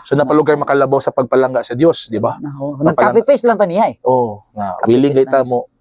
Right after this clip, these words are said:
Speaker 1: mo sacrifice, di ba?
Speaker 2: Para sa ubang tao.
Speaker 1: Shoulder everything for the sake of our family, di ba?
Speaker 2: Oo. Kung pamilya, hisgutan, sir.
Speaker 1: Pamilya.
Speaker 2: Dili basta-basta. Sila ang hinungdan nga naningkamot, tama?
Speaker 1: Naningkamot ta, sila hinungdan.
Speaker 2: Sila hinungdan.
Speaker 1: Mm.
Speaker 2: Every time nga dula tay problema, sila atong
Speaker 1: Sila,
Speaker 2: mga
Speaker 1: sila ang comfort nato.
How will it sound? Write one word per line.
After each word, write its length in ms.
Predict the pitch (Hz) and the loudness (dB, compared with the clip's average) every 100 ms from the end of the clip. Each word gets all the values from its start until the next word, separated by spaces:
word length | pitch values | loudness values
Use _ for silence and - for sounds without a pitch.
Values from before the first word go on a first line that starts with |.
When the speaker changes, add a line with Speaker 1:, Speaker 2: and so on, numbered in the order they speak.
| _ _ _ _ _ _ _ | _ _ _ _ _ _ _
Speaker 1:
mo 140 | - 123 | -2 -2
sacrifice, 840 | - 113 131 120 127 131 - - | -2 -4 -2 0 2 0 -4 -8
di 80 | 113 | -4
ba? 220 | 110 113 | -4 -4
Speaker 2:
Para 240 | 139 110 | -2 0
sa 100 | 104 | 0
ubang 220 | 123 117 117 | 0 0 0
tao. 80 | |
Speaker 1:
Shoulder 420 | - 151 147 143 156 | 2 2 2 2 2
everything 500 | 135 131 135 - 139 | 0 -2 -4 -2 -4
for 220 | 135 123 | 0 -2
the 80 | 123 | 0
sake 180 | - 127 | -2 -2
of 140 | 110 | -2
our 100 | - | -2
family, 480 | 110 107 104 110 139 | -2 -2 -4 -4 -6
di 140 | 131 98 | -8 -8
ba? 100 | 98 - _ | -10 -14 _
Speaker 2:
Oo. 460 | - - - - - _ _ _ _ | -10 -8 -10 -14 -20 _ _ _ _
Kung 160 | - 143 | -4 0
pamilya, 340 | 139 139 139 | 2 2 2
hisgutan, 340 | 135 127 127 117 | 0 -2 -4 -4
sir. 160 | 147 | -4
Speaker 1:
Pamilya. 640 | 127 110 107 101 101 - - | -2 -2 -2 -4 -6 -8 -4
Speaker 2:
Dili 200 | 143 135 | -2 0
basta-basta. 520 | 123 120 117 - 135 _ | 0 -2 -2 -4 -12 _
Sila 320 | - 202 240 | -2 2 2
ang 80 | 214 | 0
hinungdan 380 | 165 165 156 151 | -4 -4 0 0
nga 100 | 143 | 0
naningkamot, 420 | 135 131 123 120 | -4 -2 -2 0
tama? 80 | 123 | 0
Speaker 1:
Naningkamot 440 | 151 170 202 208 | 0 0 0 -2
ta, 100 | 196 | -6
sila 220 | 113 147 156 | -4 0 0
hinungdan. 400 | 151 147 117 110 | -2 -4 -4 -4
Speaker 2:
Sila 240 | 107 139 | -4 -4
hinungdan. 420 | 123 113 104 98 | -2 0 -2 -4
Speaker 1:
Mm. 80 | 98 | 0
Speaker 2:
Every 220 | 151 170 | 2 2
time 300 | 196 202 220 208 | 2 0 0 -2
nga 140 | 180 | -2
dula 240 | 170 175 | 0 0
tay 120 | 175 156 | 0 0
problema, 360 | 156 139 156 | -2 0 0
sila 260 | 165 175 170 | 0 2 0
atong 220 | 165 156 | 0 -2
Speaker 1:
Sila, 340 | 175 214 143 | 2 2 2
Speaker 2:
mga 80 | 113 | 0
Speaker 1:
sila 160 | 131 147 | -2 -2
ang 100 | 151 | 0
comfort 400 | 151 160 151 143 | -2 -2 -2 -2
nato. 380 | 139 - 101 | -4 -6 -10